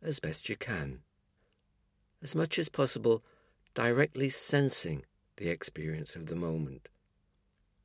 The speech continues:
So if you find yourself thinking about your experience, as best you can, just coming back to sense it directly,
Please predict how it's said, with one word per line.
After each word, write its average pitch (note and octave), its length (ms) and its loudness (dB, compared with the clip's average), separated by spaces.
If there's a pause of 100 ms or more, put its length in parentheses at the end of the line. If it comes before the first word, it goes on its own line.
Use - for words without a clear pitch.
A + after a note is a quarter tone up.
(360)
So - 320 -4
if A#2+ 180 0
you A#2 80 2
find A2 340 2
yourself F#2+ 460 -2 (400)
thinking G2 340 -4
about A2 460 2
your E2 160 -4
experience, - 760 -8 (880)
as C3 160 -6
best D#3 340 0
you E3+ 60 -8
can, F#2 280 -4 (600)
just - 460 2
coming C3 300 0
back F2 240 -4 (420)
to - 100 -10
sense G#2 460 0
it F2 140 -6
directly, F#2 760 -4